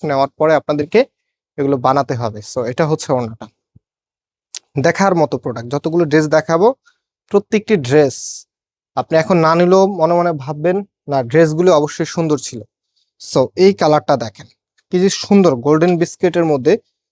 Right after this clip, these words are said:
দারুণভাবে ডিজাইন করা আছে। আজকে প্রত্যেকটি বাটিক খুবই গেটআপফুল, একদমই ফ্যাশনেবল বাটিক নিয়ে আপনাদের জন্য চলে এসেছি। দেখেন, এটা হচ্ছে কামিজটা, ম্যাজেন্ডার সাথে বিস্কিট কালারের কন্ট্রাস্ট।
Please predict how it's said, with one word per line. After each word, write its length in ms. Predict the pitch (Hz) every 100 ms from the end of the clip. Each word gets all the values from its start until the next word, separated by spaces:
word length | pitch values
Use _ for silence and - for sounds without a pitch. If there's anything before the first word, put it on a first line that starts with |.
| _ 127
দারুণভাবে 680 | 135 147 180 180 156 156
ডিজাইন 320 | 147 131 127 123
করা 180 | 117 110
আছে। 160 | -
আজকে 200 | 160 - 175
প্রত্যেকটি 540 | 220 208 - 208 -
বাটিক 460 | 180 143 131 - 135
খুবই 220 | - 156
গেটআপফুল, 520 | 135 135 143 139 - 120
একদমই 540 | 135 147 147 170 185 196 _ _ _ _
ফ্যাশনেবল 600 | - 165 - 180 170 170
বাটিক 360 | 143 139 - 151
নিয়ে 140 | 156 143
আপনাদের 320 | 127 131 123
জন্য 160 | 123 127
চলে 220 | 123 120
এসেছি। 340 | 107 - 127 135
দেখেন, 240 | 117 107 123
এটা 180 | 123 139
হচ্ছে 200 | 147 135
কামিজটা, 380 | 131 135 - 180
ম্যাজেন্ডার 420 | 139 131 139 143
সাথে 260 | - 143
বিস্কিট 340 | 131 123 - 131
কালারের 320 | - 123 131
কন্ট্রাস্ট। 440 | 127 127 160 170